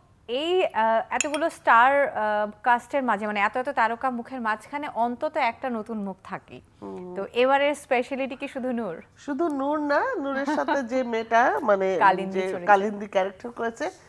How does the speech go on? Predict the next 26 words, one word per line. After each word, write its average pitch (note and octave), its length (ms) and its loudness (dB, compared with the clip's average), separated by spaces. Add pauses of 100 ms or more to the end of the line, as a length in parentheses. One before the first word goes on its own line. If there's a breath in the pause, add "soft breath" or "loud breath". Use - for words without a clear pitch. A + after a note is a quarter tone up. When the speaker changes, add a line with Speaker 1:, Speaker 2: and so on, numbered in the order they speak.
(220 loud breath)
Speaker 2:
সেও B3 280 4
একদম F#3 400 2
নতুন। F3+ 360 -6 (360 loud breath)
বরঞ্চ D#4 440 4
নূরকে D4+ 600 -4
ওভাবে C#4+ 300 -2
চিন্তা D4 300 -2
করলে D4 220 -4
নূর B3+ 300 -6
তো, D4 160 -2
আহ, - 460 -8
অভিনয়ের D4+ 500 2
ক্ষেত্রে C#4 280 -6
নতুন G3 300 -4
না। A#3+ 140 -2
Speaker 1:
হুম, B3+ 100 -4
না, G3 280 -4
না। C#3+ 140 -12
Speaker 2:
সে B3+ 260 -2
থিওরি C#4 400 -2
পড়ে B3 300 2
আসছে A#3 360 2
তার, G3 280 4
আহ, F3 340 2
ইউনিভার্সিটি G#3 600 -2
থেকে। G#3 380 -10